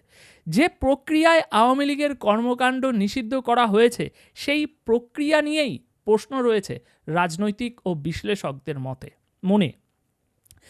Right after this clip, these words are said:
রাজনৈতিক বিশ্লেষকদের অনেকে বলছেন যে এই নিষেধাজ্ঞার সুযোগ নিয়ে আওয়ামী লীগের নেতাকর্মীদের বিরুদ্ধে মামলা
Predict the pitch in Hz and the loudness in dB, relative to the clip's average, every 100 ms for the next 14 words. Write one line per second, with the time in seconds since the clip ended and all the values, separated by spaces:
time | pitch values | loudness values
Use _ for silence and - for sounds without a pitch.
0 | - - 180 202 220 277 277 330 214 254 | -20 -2 2 2 2 -2 0 -2 -2 -4
1 | 294 294 294 277 254 294 277 - 185 262 | -4 -2 0 0 0 -2 -2 -4 -2 0
2 | 294 226 262 247 226 113 - _ _ - | 0 4 2 2 -4 -4 -12 _ _ -4
3 | 180 240 233 240 254 311 285 208 226 277 | 0 0 0 0 2 2 2 0 0 0
4 | 277 247 226 262 247 - 196 196 294 - | 0 -2 -2 -2 -4 -4 -2 2 0 0
5 | 233 180 - _ - 170 240 277 277 269 | -4 -2 -6 _ -2 2 2 2 0 -2
6 | 269 262 170 190 240 269 262 254 262 254 | 0 -2 -2 -4 -2 -2 0 -2 -2 -4
7 | 269 240 254 262 220 262 262 _ _ 143 | -4 -4 -6 -6 -4 -4 -6 _ _ -4
8 | 165 208 233 262 262 | 0 0 2 2 2